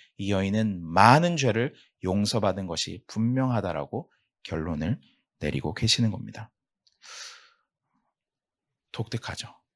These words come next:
어, 이해하기 쉽지 않습니다. 이 여인이 와서 대단한 일을 한 게 아니거든요. 그런데 이 여인의 이 모든 모습을 보니까 분명 죄 용서를 받은 것이 분명하다. 예수님께서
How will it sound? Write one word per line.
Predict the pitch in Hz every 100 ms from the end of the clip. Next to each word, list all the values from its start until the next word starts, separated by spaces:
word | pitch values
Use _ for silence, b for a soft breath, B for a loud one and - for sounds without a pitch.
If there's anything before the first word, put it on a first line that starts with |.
| _ _ _ _ _ _ _ -
어, | - 120 123 _ _ _ _
이해하기 | - 117 127 120
쉽지 | - - 113
않습니다. | - - 117 120 - - - _ _
이 | - 120 131
여인이 | 123 139
와서 | 110 104 120
대단한 | 98 104 151 143
일을 | 123 123
한 | 131
게 | 127
아니거든요. | 80 85 87 82 80 120 _ -
그런데 | 160 156 143 147 B B B
이 | 151 170 127
여인의 | 120 131 127 135 127 - _ -
이 | 131
모든 | 117 139 151
모습을 | 127 104 - 117 104
보니까 | 92 85 - 139 110 b b b -
분명 | 101 107 117 113 127 151 -
죄 | - 107
용서를 | 101 104 117 110 107
받은 | - 110 104
것이 | 92 98 120 _ _ _ _ _
분명하다. | - - 98 113 113 - - - 131
예수님께서 | 98 113 101 - 76 117 131